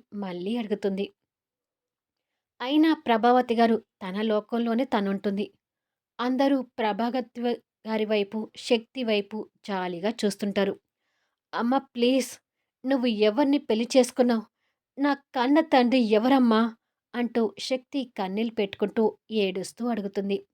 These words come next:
సామ్రాట్ బాధపడుతూ తన దగ్గరికి వచ్చి ఏడుస్తున్న శక్తి భుజం చుట్టూ చేయి వేసి దగ్గరికి తీసుకుని, "నీ పరిస్థితి నాకు అర్థమవుతుంది శక్తి, కానీ అత్తయ్య గారు ఇప్పుడు చెప్పే పరిస్థితిలో లేదు.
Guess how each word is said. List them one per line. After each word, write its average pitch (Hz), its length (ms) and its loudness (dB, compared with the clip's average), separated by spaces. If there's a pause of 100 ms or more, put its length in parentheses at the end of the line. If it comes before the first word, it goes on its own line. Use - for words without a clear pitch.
(600)
సామ్రాట్ 233 600 0 (100)
బాధపడుతూ 202 680 -4 (240)
తన 226 180 -6
దగ్గరికి 208 460 -2
వచ్చి 202 300 0 (580)
ఏడుస్తున్న 262 640 -2
శక్తి 226 400 -4
భుజం 202 300 -2
చుట్టూ 214 320 -2 (240)
చేయి 220 240 2
వేసి 214 360 0 (220)
దగ్గరికి 214 400 -6
తీసుకుని, 214 480 -4 (880)
"నీ 240 120 0 (120)
పరిస్థితి 208 480 -6
నాకు 220 240 -2
అర్థమవుతుంది 220 560 0
శక్తి, 208 360 -4 (640)
కానీ 233 260 0 (300)
అత్తయ్య 233 380 -4
గారు 226 240 2 (420)
ఇప్పుడు 269 380 -6
చెప్పే 233 360 -2 (160)
పరిస్థితిలో 220 640 0
లేదు. 202 320 4